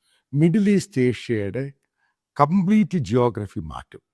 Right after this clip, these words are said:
അതേപോലെയാണ് ഓരോ ദിവസം പിന്നെ സംഭവിച്ചത്. അത് ബെഞ്ചമിൻ നതന്യാഹു ഇത് വളരെ പ്രാവശ്യം എടു-, ഏറ്റ്, വളരെ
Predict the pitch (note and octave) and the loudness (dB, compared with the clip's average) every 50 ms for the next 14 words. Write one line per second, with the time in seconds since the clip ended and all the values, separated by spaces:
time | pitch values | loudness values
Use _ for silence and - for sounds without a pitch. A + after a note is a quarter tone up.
0 | _ _ _ _ _ _ _ _ _ _ _ _ _ _ _ _ _ _ _ _ | _ _ _ _ _ _ _ _ _ _ _ _ _ _ _ _ _ _ _ _
1 | _ _ _ _ _ _ _ _ _ _ _ _ _ _ _ _ - - G2+ - | _ _ _ _ _ _ _ _ _ _ _ _ _ _ _ _ -12 -10 -2 2
2 | A#2 A#2 B2 G#2+ A2 A2+ A#2 A2+ A2+ G#2 G2+ G2+ G#2 G#2 G2 F2+ G2 G#2+ G2+ A2 | 4 4 4 4 4 4 4 4 4 2 2 0 0 -2 -2 -2 -2 0 0 0
3 | A2 G2+ F#2+ F#2 F2+ F2 - F#2 D#2+ - F2 D#2+ D#2 E2 - - C#2+ C2+ - C2+ | 0 0 -2 -4 -6 -6 -8 -12 -12 -10 -10 -8 -8 -10 -10 -8 -10 -10 -10 -10
4 | C#2 C2 B1 - - A1+ - - _ _ _ _ _ _ _ _ _ _ _ _ | -10 -12 -12 -12 -14 -16 -18 -20 _ _ _ _ _ _ _ _ _ _ _ _
5 | _ _ _ _ _ _ _ _ _ _ _ _ _ _ _ _ _ _ _ _ | _ _ _ _ _ _ _ _ _ _ _ _ _ _ _ _ _ _ _ _
6 | - - F#2 G#2+ F#2 A2+ A2+ A2+ A#2+ C#3+ C#3 D3+ C#3+ C#3 C3 B2 G2+ B2+ B2+ B2+ | -8 -4 -2 0 4 4 4 4 4 4 2 2 2 2 0 -2 -2 -2 -2 -2
7 | B2 B2+ B2 B2 A2 C#3+ C#3 A#2+ G#2 - B2+ G2 G2 G2 G#2+ A#2+ B2+ B2+ _ - | -2 -2 -4 -4 -6 -6 -8 -8 -6 -6 -4 -2 -2 -2 -2 -2 -4 -6 _ -8
8 | G#2+ G#2+ G#2+ A#2 A2+ G#2+ - - C3 G#2+ _ - F#2 G2 G2 B2 B2+ - - G#2+ | -6 -4 -4 -4 -6 -8 -10 -12 -14 -14 _ -6 -4 -4 -4 -4 -6 -4 -2 -2
9 | B2+ C3 C3 - - - _ _ _ - _ _ _ _ _ _ _ - A2 C3+ | -2 -2 _ -8 -14 -14 _ _ _ -20 _ _ _ _ _ _ _ -2 0 4
10 | D3 F#3 G3+ G3 | 6 6 4 4